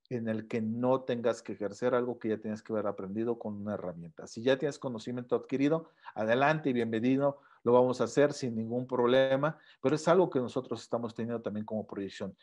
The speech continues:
muy independiente de los ejercicios que hagas dentro de tu escuela, dentro del foro de televisión. Este es un proyecto tangible en el que, eh,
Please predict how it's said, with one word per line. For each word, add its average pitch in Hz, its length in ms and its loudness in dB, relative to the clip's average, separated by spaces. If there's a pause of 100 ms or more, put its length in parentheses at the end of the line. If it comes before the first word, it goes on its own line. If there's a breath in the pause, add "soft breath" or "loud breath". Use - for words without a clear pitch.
(140 soft breath)
muy 170 240 4
independiente 135 640 2
de 120 80 4
los 104 180 -4
ejercicios 113 560 -6 (400 soft breath)
que 139 80 6
hagas 135 300 6
dentro 127 480 -4
de 104 160 0
tu 104 80 -6
escuela, 139 760 2 (240 loud breath)
dentro 131 400 4
del 113 260 2
foro 123 300 4
de 120 80 -4
televisión. 113 680 -2 (380)
Este 143 240 4
es - 120 -4
un 139 80 -4
proyecto 127 420 0
tangible 156 920 4
en 117 240 0
el 107 200 0
que, 113 340 0
eh, 117 180 -2